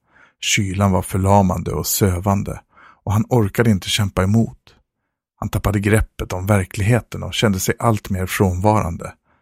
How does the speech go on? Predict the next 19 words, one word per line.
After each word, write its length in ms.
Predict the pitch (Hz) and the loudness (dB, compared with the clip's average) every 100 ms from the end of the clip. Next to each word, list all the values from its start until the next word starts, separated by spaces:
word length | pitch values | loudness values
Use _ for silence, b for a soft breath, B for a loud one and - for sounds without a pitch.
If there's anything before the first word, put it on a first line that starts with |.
| _ _ _ - | _ _ _ 0
Som 180 | 127 117 | 2 2
om 200 | 110 110 | 2 2
medvetandet 920 | 123 92 98 117 110 - 104 - - | 2 2 0 0 0 -4 -6 -6 -2
lösgjorde 720 | 95 110 92 - 127 117 95 | 2 2 0 -4 0 0 -2
sig 200 | - 78 | -4 -2
från 180 | 92 95 | -2 0
hans 240 | 90 - | 0 -2
allt 360 | - 101 - - | -2 -2 -2 -10
kallare 440 | - 90 85 87 | -4 -4 -4 -6
kropp 360 | 95 104 - - - | -2 -2 -2 -8 -12
och 320 | - - - | -18 -10 -8
steg 300 | - 113 104 | 0 0 4
uppåt, 520 | 117 - - - - _ _ _ | 2 0 -10 -10 -18 _ _ _
gjorde 220 | 123 113 - | 0 2 2
andedräkten 800 | 120 92 101 95 127 - 92 | 2 2 0 0 -2 -2 -6
sällskap 640 | 90 120 - - - 92 - | -4 0 -2 -2 0 0 2
upp 200 | 127 - | -2 -2
mot 200 | 110 - | -8 -4
natthimlen. 680 | 98 95 - 131 104 90 | -2 -4 -4 -4 -4 -6